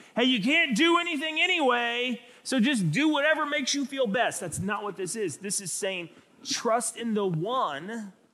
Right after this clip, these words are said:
who created you and who sustains you and who provides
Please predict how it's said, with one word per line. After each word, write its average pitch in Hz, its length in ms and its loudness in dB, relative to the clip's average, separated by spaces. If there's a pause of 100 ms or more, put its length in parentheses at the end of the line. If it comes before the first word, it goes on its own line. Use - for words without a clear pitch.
(140)
who 180 120 0
created 196 580 0
you 131 300 -10 (460)
and 190 180 0
who 214 220 -4 (180)
sustains 202 1200 -4
you 131 320 -12 (840)
and 175 120 0
who 196 120 2
provides 165 1000 0